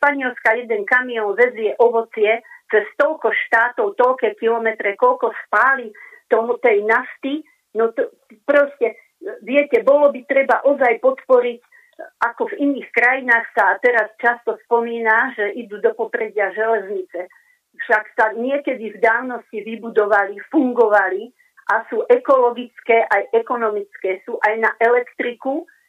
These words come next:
nie sú len na naftu, jedine tam, kde sa nedá urobiť elektrika. Takže ja, ja za seba poviem len toľko, že ozaj treba podporiť tú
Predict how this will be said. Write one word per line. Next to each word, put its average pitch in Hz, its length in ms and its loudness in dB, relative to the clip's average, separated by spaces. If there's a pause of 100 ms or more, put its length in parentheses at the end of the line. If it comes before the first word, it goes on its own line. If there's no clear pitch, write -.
nie 247 320 0
sú 247 160 2
len 226 160 4
na 226 240 0
naftu, 220 560 -2
jedine 226 480 -6
tam, 226 240 -2
kde 220 240 -8
sa 208 160 0
nedá 214 480 2 (320)
urobiť 226 480 -2 (240)
elektrika. 220 880 0 (320)
Takže 220 560 0 (560)
ja, 233 240 2 (160)
ja 247 560 2 (160)
za 240 240 2
seba 254 480 0 (160)
poviem 254 320 2
len 220 240 -4
toľko, 226 400 0
že - 160 -6
ozaj 240 320 2
treba 220 320 -4
podporiť 220 640 -6
tú 196 160 -6